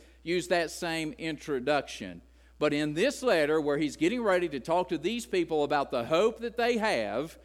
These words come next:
in Christ, he introduces himself as Paul the Apostle by the will of God. This is not just a statement to reinforce his title. He's not just saying, "Hey, I'm an apostle and you better respect it because it's God's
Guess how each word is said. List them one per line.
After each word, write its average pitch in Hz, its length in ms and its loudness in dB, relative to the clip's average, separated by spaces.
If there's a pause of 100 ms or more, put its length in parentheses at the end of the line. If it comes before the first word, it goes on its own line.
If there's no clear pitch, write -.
(280)
in 190 300 -4
Christ, 139 720 0 (580)
he 175 200 2
introduces 190 600 2
himself 165 400 0
as 151 120 -2
Paul 190 360 2
the 202 100 2
Apostle 156 540 2
by 160 480 0
the 175 100 -2
will 160 300 2
of 151 80 0
God. 156 200 2
This 269 200 -6
is 240 80 -8
not 254 200 0
just 220 240 -2
a 180 120 2 (180)
statement 220 600 0
to 180 60 0
reinforce 185 540 0
his 151 160 -4
title. 156 320 0
He's 190 160 -2
not 254 240 0
just 202 260 0
saying, 196 220 0
"Hey, 220 220 4 (180)
I'm 226 200 4
an 208 60 4
apostle 214 680 4
and 180 200 0
you 233 120 0
better 208 260 4
respect 175 500 0
it 175 120 2
because 156 300 2
it's 165 180 -2
God's 190 480 2